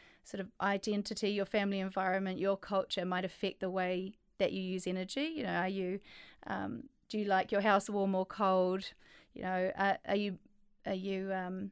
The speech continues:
are you bathing or showering? You know, how many people live in your home? What's the typical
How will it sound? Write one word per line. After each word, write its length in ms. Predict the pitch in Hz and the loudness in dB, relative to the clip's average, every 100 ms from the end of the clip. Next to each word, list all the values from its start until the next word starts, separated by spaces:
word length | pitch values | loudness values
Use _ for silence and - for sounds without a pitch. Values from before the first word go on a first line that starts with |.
| _ | _
are 60 | 220 | 2
you 180 | 240 233 | 2 6
bathing 540 | 240 240 247 254 247 | 6 8 6 4 4
or 80 | 214 | 2
showering? 920 | - 233 226 226 220 220 214 214 226 - | 4 6 6 6 6 4 4 2 0 -2
You 140 | 220 | 0
know, 140 | 208 208 | 2 2
how 120 | 240 | 4
many 200 | 247 240 | 4 4
people 320 | 214 226 226 | 0 0 2
live 200 | 226 214 | 2 4
in 120 | 220 | 2
your 160 | 214 214 | 2 2
home? 400 | 196 208 202 214 | 2 2 2 2
What's 160 | - | 0
the 80 | 226 | -2
typical 640 | - 214 214 220 196 202 | -4 -6 -4 -2 -2 -2